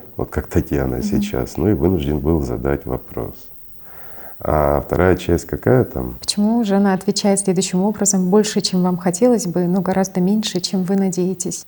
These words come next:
Speaker 1: Да потому что знает нашу суть человеческую, потому так и отвечает, что нам бы хотелось, чтобы их здесь никого не было, чтобы одни мы были.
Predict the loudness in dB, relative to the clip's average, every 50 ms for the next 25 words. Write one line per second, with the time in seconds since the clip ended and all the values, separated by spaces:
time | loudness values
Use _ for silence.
0 | -2 0 0 0 0 2 4 4 4 4 4 2 4 4 4 4 4 4 4 2
1 | 0 -2 -2 -4 -6 -6 -4 -6 -6 -6 -6 -8 -8 -6 -6 -6 -6 -6 -8 -12
2 | -16 -20 -20 -20 -20 -20 -20 -20 -20 -20 -20 -8 -6 -6 -2 -2 -2 -2 -2 -2
3 | -4 -4 -2 -4 -6 -4 -4 -6 -6 -6 -6 -6 -6 -6 -6 -6 -10 -12 -16 -20
4 | -20 -20 -20 -20 -18 -18 -20 -20 -18 -4 0 4 4 6 6 6 4 4 2 4
5 | 6 6 6 6 6 4 2 -2 0 2 2 2 2 0 0 -2 0 0 -2 -2
6 | 0 0 0 0 0 -2 -2 -2 -4 -6 -8 -10 -10 -10 -12 -10 -6 -6 -2 0
7 | 2 2 4 4 4 4 4 2 0 -2 -2 -4 -6 -6 -6 -8 -12